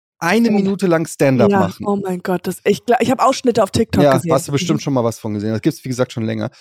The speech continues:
Speaker 1: Und dann holen die die, und das sind teilweise blutige Anfänger, die zum ersten Mal oder noch nie Stand-up gemacht haben, manchmal aber auch Leute, die es schon ein paar Jahre machen. Und dann holen sie die auf die Bühne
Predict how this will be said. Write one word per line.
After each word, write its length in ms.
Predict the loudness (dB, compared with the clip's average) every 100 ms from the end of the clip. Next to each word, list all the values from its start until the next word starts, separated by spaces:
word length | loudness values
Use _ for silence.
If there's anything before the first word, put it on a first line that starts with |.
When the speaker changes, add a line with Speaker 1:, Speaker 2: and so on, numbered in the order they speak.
| -8 0
Speaker 1:
Und 100 | 2
dann 140 | 4
holen 180 | 4 2
die 80 | 2
die, 160 | 0
und 180 | 0 0
das 120 | -2
sind 120 | -2
teilweise 380 | 0 4 4 2
blutige 460 | 2 2 2 2 0
Anfänger, 280 | 0 -2 -4
die 100 | -4
zum 160 | -8
ersten 420 | -4 -2 -2 -4 -2
Mal 180 | 0
oder 140 | 0 0
noch 120 | 2
nie 180 | 0 0
Stand-up 460 | 0 0 2 0 -2
gemacht 300 | -2 -2 -2
haben, 120 | 0
manchmal 280 | 0 0 0
aber 120 | 0
auch 100 | 2
Leute, 240 | 0 0
die 80 | -4
es 60 | -4
schon 160 | -6
ein 40 | -4
paar 140 | 0
Jahre 240 | 2 0
machen. 260 | -2 -4 -8 -12 _ _ _
Und 100 | 0
dann 100 | 2
holen 220 | 6 4 4
sie 100 | 2
die 100 | 0
auf 80 |
die 100 | 0
Bühne 340 | -4 0 2